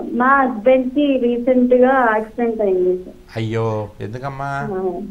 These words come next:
Speaker 1: ఇప్పటికీ రెండు మూడు సార్లు పడ్డాడు, దేని వల్లనా అని అర్థం కావట్లేదు.
Speaker 2: అవునా? ఆయన నక్షత్రం ఏంటమ్మా?
Speaker 1: ఏవన్-,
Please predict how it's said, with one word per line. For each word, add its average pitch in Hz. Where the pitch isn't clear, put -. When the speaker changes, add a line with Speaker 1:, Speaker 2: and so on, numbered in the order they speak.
Speaker 1:
ఇప్పటికీ 302
రెండు 269
మూడు 262
సార్లు 240
పడ్డాడు, 208
దేని 226
వల్లనా 214
అని 233
అర్థం 202
కావట్లేదు. 196
Speaker 2:
అవునా? 127
ఆయన 147
నక్షత్రం 160
ఏంటమ్మా? 247
Speaker 1:
ఏవన్-, 247